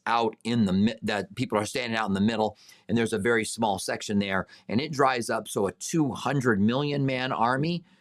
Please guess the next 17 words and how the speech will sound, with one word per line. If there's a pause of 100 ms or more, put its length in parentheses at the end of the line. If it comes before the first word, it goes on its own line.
(220)
in
Revelation
sixteen. (420)
Let
me
just
see
if
I
can
find
that, (220)
um,
spot
really
quick
here.